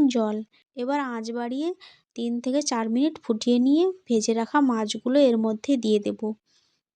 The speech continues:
আরও তিন মিনিট ফুটিয়ে নেব। তিন মিনিট পর এক মুঠো ধনেপাতা দিয়ে দেব।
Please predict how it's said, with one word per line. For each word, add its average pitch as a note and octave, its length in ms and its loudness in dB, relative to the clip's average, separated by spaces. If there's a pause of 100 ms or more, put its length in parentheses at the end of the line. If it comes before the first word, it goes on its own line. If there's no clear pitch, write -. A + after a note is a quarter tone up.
(120)
আরও A3 260 -2
তিন D4 260 6
মিনিট E4 240 8
ফুটিয়ে A3+ 360 0
নেব। G#3+ 180 -2 (120)
তিন G#3+ 260 -2
মিনিট B3+ 340 2
পর D#4 180 4 (100)
এক A#3 220 -4
মুঠো A#3 340 -6
ধনেপাতা A3+ 560 0
দিয়ে G#3 260 0
দেব। G3+ 200 -6